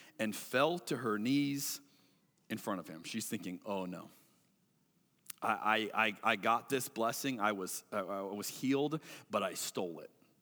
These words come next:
This doesn't belong to me. Uh, I was not given permission for this.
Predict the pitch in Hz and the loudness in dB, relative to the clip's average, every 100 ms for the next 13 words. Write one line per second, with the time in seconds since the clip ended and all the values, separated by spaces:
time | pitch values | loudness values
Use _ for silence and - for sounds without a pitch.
0 | _ _ - - 131 107 95 90 101 117 | _ _ -12 -2 0 0 -2 -2 -2 -2
1 | - 127 135 139 - - - - 95 92 | -4 -2 -2 -4 -12 -20 -20 -2 0 0
2 | 101 98 107 - 101 95 - 101 123 - | 0 0 -2 -2 -4 -4 -6 -2 -2 0
3 | 165 156 156 160 165 - | -4 -2 -2 0 0 -4